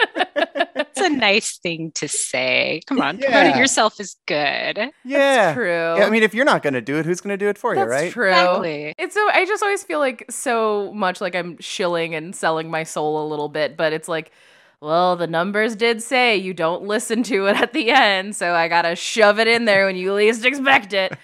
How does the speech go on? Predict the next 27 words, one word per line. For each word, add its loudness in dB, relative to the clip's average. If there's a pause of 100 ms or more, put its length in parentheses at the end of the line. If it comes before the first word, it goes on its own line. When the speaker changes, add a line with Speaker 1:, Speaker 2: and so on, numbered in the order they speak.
(200)
Speaker 2:
<laughs> -8
Speaker 3:
All 6
right. -2 (220)
So 0
let's, 0
let's -6
talk 0
in. -2
So, 0
Em, 0
if -6
you -2
had 0
to -2
explain -4
to -6
somebody -6 (320)
<laughs> -18 (160)
what -2
the -8
premise -4
of -2
Angel -6
is, -4 (360)
uh, 2 (100)
Speaker 1:
God. -4
<laughs> 0